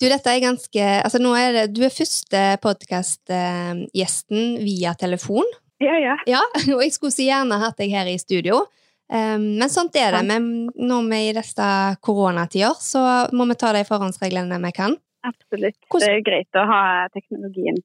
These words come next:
Speaker 2: på
Speaker 1: Ja, sant?
Speaker 2: på lag, da.
Speaker 1: Abs-, ja, det er
Speaker 2: <laughs> Ja.
Speaker 1: absolutt. Helt klart.
Speaker 2: Ja.
Speaker 1: Hvordan
Speaker 2: Ja.
Speaker 1: påvirker koronasituasjonen, eh, deg?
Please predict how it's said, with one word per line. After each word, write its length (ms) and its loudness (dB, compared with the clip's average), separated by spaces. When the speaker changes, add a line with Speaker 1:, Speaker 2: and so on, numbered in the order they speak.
Speaker 2:
på 100 -6
Speaker 1:
Ja, 220 2
sant? 340 0
Speaker 2:
på 120 2
lag, 260 2
da. 200 -6
Speaker 1:
Abs-, 460 0
ja, 260 4
det 120 4
er 100 4
Speaker 2:
<laughs> 20 2
Ja. 100 2
Speaker 1:
absolutt. 480 0
Helt 280 0
klart. 300 0
Speaker 2:
Ja. 320 0
Speaker 1:
Hvordan 320 2
Speaker 2:
Ja. 60 -4
Speaker 1:
påvirker 800 2
koronasituasjonen, 1160 -2
eh, 360 0
deg? 240 0